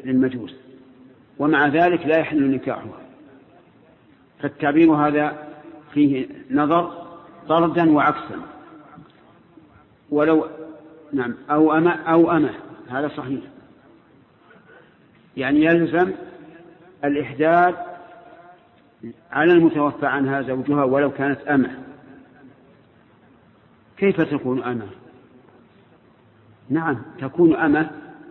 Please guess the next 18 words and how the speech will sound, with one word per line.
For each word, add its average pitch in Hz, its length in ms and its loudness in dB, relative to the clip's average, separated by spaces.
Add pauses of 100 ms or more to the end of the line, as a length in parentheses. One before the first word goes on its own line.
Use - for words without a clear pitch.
(400)
إذا 143 240 2
كان 175 360 4
زوجها 175 800 2 (640)
رقيقا، 147 520 0 (1500)
لأن 151 260 2
الرقيق 160 440 2
يجوز 156 320 4
أن 147 100 2
يتزوج 135 500 0
الأمة، 107 320 -8 (1080)
أو 175 260 4
كان 185 280 4
حرا 185 600 4 (360)
ممن 160 420 4
يجوز 156 300 4
له 147 300 0
نكاح 147 300 -2
الإماء، 143 640 -4